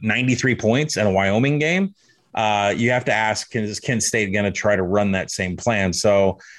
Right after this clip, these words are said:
you know, Wyoming should amass a ton of yards here and a lot of scoring opportunities, 'cause you mentioned all those bad things about Kent State, outside the top one hundred and everything. Most importantly, a hundred fifteenth in defensive finishing drives,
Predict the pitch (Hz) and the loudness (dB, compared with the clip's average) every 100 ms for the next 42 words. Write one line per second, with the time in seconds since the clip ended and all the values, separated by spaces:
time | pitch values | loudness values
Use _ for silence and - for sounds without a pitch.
0 | - _ 123 120 113 139 156 139 - 131 | -20 _ 0 2 2 2 2 0 0 0
1 | 117 110 - 101 123 139 123 107 98 107 | 0 -2 -4 -6 -2 0 2 2 0 0
2 | 101 95 90 98 127 - - 117 101 92 | -2 0 0 2 2 -2 0 0 2 -2
3 | 85 95 90 95 87 107 113 110 101 98 | -4 -6 -4 -4 2 4 4 2 2 2
4 | 98 90 95 92 92 85 87 87 - 90 | 2 2 0 0 0 -4 -4 -6 -4 -6
5 | - 82 82 95 - 98 85 - 90 85 | -4 -4 -2 -2 0 -2 -2 -2 -2 0
6 | 90 95 90 82 95 95 90 95 90 - | 0 0 0 0 2 2 0 -2 -2 -6
7 | - - - _ - 113 120 117 104 113 | -20 -20 -20 _ -4 2 2 2 0 0
8 | 101 98 95 110 107 98 110 98 - 98 | 0 0 0 0 0 0 -2 -4 -4 -6
9 | - 90 87 - 104 98 98 - 95 92 | -2 -2 -2 -2 -2 0 -2 0 -2 -2
10 | 92 85 90 90 90 85 - | -4 -2 0 2 0 -2 -6